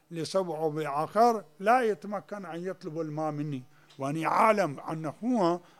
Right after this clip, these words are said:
هذا يتلظى عطشان وأتمكن من سقيه الماء، العقلاء يحكمون والبل بلزوم تحت إيصال الماء إلى ال-، إلى المولى.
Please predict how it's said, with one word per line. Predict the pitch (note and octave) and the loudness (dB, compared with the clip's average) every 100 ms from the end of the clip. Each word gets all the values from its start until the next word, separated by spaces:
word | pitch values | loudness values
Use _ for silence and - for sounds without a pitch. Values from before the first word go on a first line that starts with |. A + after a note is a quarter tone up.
| - | -10
هذا | D3 D#3+ F#3+ | -2 -2 2
يتلظى | F#3 D#3+ D3+ E3 F3+ F#3 A3 A#3 F#3+ F3+ _ _ | 0 0 -2 2 2 4 10 10 10 2 _ _
عطشان | - C3+ - D3+ F3+ G3 G#3 C3+ _ _ _ | -4 -2 -2 0 8 10 10 4 _ _ _
وأتمكن | D3+ D#3 E3 F3+ F3+ A#3 A#3+ B3+ A#3+ F3+ | -6 -4 -2 -2 2 2 6 6 8 6
من | F#3 E3+ | 2 -4
سقيه | - G3 - D#3+ B2+ D3+ | -4 -6 -6 -12 -10 -10
الماء، | D3 D3+ G3+ A#3 A3 _ _ - | -8 2 4 4 2 _ _ -8
العقلاء | D3 D3 D#3 - D#3 E3+ D#3 | -6 -6 -10 -10 -4 -2 -2
يحكمون | D3 D3 - D3 G3 G3 D#3+ E3+ D3+ _ _ D#3 | -4 -12 -10 -8 -6 -4 -2 -4 -10 _ _ -6
والبل | D3+ E3+ D#3 C#3+ D#3+ D#3 C3+ _ _ _ _ _ _ _ _ _ _ _ _ _ _ _ _ _ _ _ | -2 -2 -2 -2 0 -2 -4 _ _ _ _ _ _ _ _ _ _ _ _ _ _ _ _ _ _ _
بلزوم | G3+ F#3 E3 D3 A#3 A#3+ G3 A3+ F3 _ _ _ | -4 -2 -2 -6 -6 -4 -4 -8 -10 _ _ _
تحت | F3 D#3+ D#3 - | -4 -4 -8 -8
إيصال | E3+ D#3 - G3 F#3+ | -6 -6 0 0 2
الماء | E3 D#3 F3+ A3+ G#3 _ _ D#3+ | -2 -2 0 0 -2 _ _ -4
إلى | D3 D3 | -2 0
ال-، | C3+ C3+ C3 D#3 | -2 -6 -8 -8
إلى | E3+ D#3+ | -2 -2
المولى. | C#3 C#3 C3+ C#3 B2 | 0 -2 -2 -2 -2